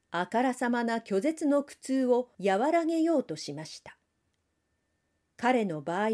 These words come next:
はちょうどそれなのです。ただ、彼のは日頃愛読する探偵小説から思いついた暗号通信によって、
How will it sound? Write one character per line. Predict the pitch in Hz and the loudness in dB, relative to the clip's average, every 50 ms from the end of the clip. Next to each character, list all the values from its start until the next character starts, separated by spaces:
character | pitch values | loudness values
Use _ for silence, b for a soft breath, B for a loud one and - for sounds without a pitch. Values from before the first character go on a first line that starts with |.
| 214 | 0
は | 202 214 214 214 b b b b _ | 0 -2 -2 -4 b b b b _
ち | - - 214 | -2 2 4
ょ | 240 311 339 | 4 4 4
う | |
ど | 294 330 330 311 | 2 2 0 0
そ | 311 - 247 226 | 0 0 0 2
れ | 285 339 330 | 2 2 0
な | 330 339 294 | 0 0 0
の | 220 160 | 0 -2
で | - - 147 | -4 -8 -14
す。 | - - - _ _ _ _ _ _ _ _ _ _ _ _ _ _ _ _ _ _ _ _ _ _ | -16 -18 -20 _ _ _ _ _ _ _ _ _ _ _ _ _ _ _ _ _ _ _ _ _ _
た | - 208 196 | -2 -2 0
だ、 | 190 160 156 156 - _ _ _ _ _ _ | 0 -2 -4 -6 -10 _ _ _ _ _ _
彼 | - - 247 269 277 247 | -4 0 2 4 4 4
の | 220 190 170 165 | 2 2 0 0
は | 160 160 160 - _ _ _ _ | -2 -2 -4 -8 _ _ _ _
日 | - - 240 247 | -2 0 2 4
頃 | 277 302 294 285 277 262 | 4 6 6 6 6 4
愛 | 254 269 311 294 | 4 2 2 0
読 | 320 311 311 - | 0 -2 -2 -6
す | - - 285 254 | -10 -8 -6 -4
る | 277 277 | -4 -4
探 | - - - 247 302 339 - - | -4 -6 -4 -4 -4 -4 -4 -2
偵 | 359 359 349 | 0 0 0
小 | 330 - 349 339 294 | 0 0 -2 -2 0
説 | - - 190 196 - - | 0 -2 -4 -4 -6 -6
か | - 165 | -6 -4
ら | 160 156 160 - - | -2 -2 -2 -2 -2
思 | 180 180 196 233 254 | -4 -2 2 2 2
い | 247 240 | 2 2
つ | - - 240 | -2 -6 -6
い | 208 - | -6 -6
た | - - 156 156 156 - _ _ _ | -6 -6 -6 -6 -8 -12 _ _ _
暗 | - 175 208 262 320 320 | -2 0 0 2 2 2
号 | 339 359 349 339 | 2 2 0 0
通 | - - 330 320 277 | -2 0 0 0 0
信 | - - 190 180 170 | 0 -4 -6 -6 -6
に | 160 156 156 | -6 -6 -4
よ | 156 156 | -6 -6
っ | - | -8
て、 | _ _ - 170 165 165 | _ _ -4 -4 -4 -4